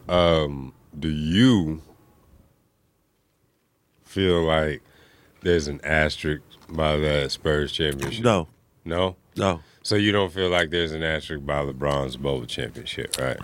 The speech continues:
Speaker 2: No.
Speaker 1: Right. Right.
Speaker 2: There should be.
Speaker 1: No. It
Speaker 2: Play
Speaker 1: shouldn't
Speaker 2: the
Speaker 1: be.
Speaker 2: games. You play what the rules were within what the rules. That's like saying if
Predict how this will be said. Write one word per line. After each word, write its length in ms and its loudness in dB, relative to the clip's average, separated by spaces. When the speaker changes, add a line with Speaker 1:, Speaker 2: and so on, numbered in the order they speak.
Speaker 2:
No. 300 0
Speaker 1:
Right. 100 -20
Right. 100 -20
Speaker 2:
There 100 0
should 260 2
be. 180 -2
Speaker 1:
No. 220 -2
It 60 -8
Speaker 2:
Play 80 -8
Speaker 1:
shouldn't 320 2
Speaker 2:
the 60 0
Speaker 1:
be. 40 2
Speaker 2:
games. 340 2
You 80 4
play 180 4
what 180 0
the 80 2
rules 280 2
were 200 4
within 320 2
what 160 0
the 80 0
rules. 320 2
That's 220 2
like 100 -2
saying 320 -4
if 340 0